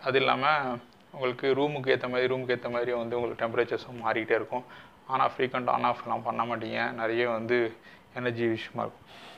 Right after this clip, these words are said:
இந்த மாதிரி இடத்துல பாத்தீங்கன்னா, இந்த மாதிரி வி ஆர் எஃப் சிஸ்டம் யூஸ் பண்ணுவாங்க. இந்த வி ஆர் எஃப் சிஸ்டம் பாத்தீங்கன்னா, டூ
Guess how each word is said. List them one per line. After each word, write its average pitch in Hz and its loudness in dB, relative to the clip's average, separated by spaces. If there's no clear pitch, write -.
இந்த 170 8
மாதிரி 185 10
இடத்துல 151 4
பாத்தீங்கன்னா, 131 8
இந்த 139 0
மாதிரி 143 4
வி 143 10
ஆர் 151 10
எஃப் - -6
சிஸ்டம் - -4
யூஸ் 117 -6
பண்ணுவாங்க. 120 -2
இந்த 139 2
வி 139 8
ஆர் 156 12
எஃப் 151 2
சிஸ்டம் 135 -6
பாத்தீங்கன்னா, 127 4
டூ 143 0